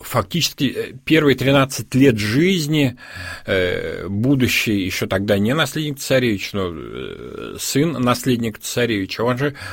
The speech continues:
воспитывался при дедушке, при Александре втором. То, как правил этот император страною, то, каким он был реформатором,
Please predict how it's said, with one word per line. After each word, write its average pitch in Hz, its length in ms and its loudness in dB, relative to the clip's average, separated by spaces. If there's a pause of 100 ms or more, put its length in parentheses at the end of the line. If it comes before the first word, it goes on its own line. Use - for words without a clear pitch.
(120)
воспитывался 113 840 -2 (220)
при 104 160 -4
дедушке, 104 480 -2
при - 160 -6
Александре 92 560 -2
втором. 87 400 -4 (920)
То, 202 180 8
как 165 280 0
правил 139 560 6
этот 107 360 -4
император 120 580 2
страною, 117 840 2 (440)
то, 139 140 4
каким 143 360 4
он 143 220 6
был 147 200 8
реформатором, 135 1000 4